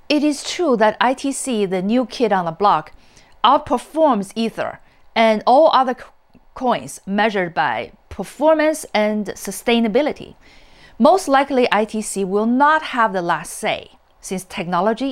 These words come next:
evolves so fast, there will be newer and better crypto coins up and coming. Does it mean that those who jumped in with both feet too early may actually have less advantage than those who wait for newer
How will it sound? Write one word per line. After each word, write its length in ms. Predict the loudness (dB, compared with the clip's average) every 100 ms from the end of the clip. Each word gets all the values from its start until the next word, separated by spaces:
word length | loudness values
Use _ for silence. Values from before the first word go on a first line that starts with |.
| -4
evolves 380 | 0 0 0 -4
so 180 | -10
fast, 540 | -10 -12 -12 -10 -12 -18 -20 -8
there 100 | -2
will 100 | 0
be 160 | 0 0
newer 460 | 2 4 4 2 2
and 220 | -4 0
better 300 | 0 0 -4
crypto 400 | -6 -10 -6 -8
coins 400 | -4 -4 -4 -8 -14 -8 -4
up 180 | -4
and 120 | -6 -10
coming. 300 | -12 -12 -18 _ _ _ _ -20 -20 -2
Does 180 | 0 2
it 80 | 0
mean 440 | 2 4 4 4
that 240 | 4 4
those 300 | 4 2 2
who 200 | -2 -6 -6 _ -6 0
jumped 320 | 4 4 2
in 180 | 2 2
with 220 | 0 2
both 240 | 2 2
feet 420 | 0 -2 -2 -2 -10
too 240 | -6 -4
early 560 | 0 2 2 0 -4 -8 -12 -20 -6
may 160 | 0 2
actually 460 | 2 0 0 0 0
have 300 | 2 2 2
less 380 | 0 2 2 0
advantage 580 | -6 0 0 0 -2 -6 -12 -8
than 160 | -4 0
those 280 | 2 2 -2
who 140 | -4
wait 400 | -4 2 2 0
for 240 | -4 -2 0
newer 560 | 2 2 2 2 0